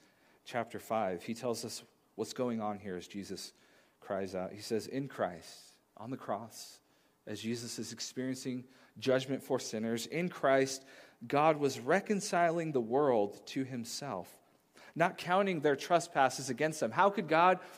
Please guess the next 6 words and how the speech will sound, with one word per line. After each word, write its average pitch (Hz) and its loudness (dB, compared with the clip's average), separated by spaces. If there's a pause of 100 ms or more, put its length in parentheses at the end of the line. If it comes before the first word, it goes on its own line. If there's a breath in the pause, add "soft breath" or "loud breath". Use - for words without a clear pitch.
(120 loud breath)
not 160 4
count 196 6
our 165 8
trespasses 156 2
against 170 -2
us? - -2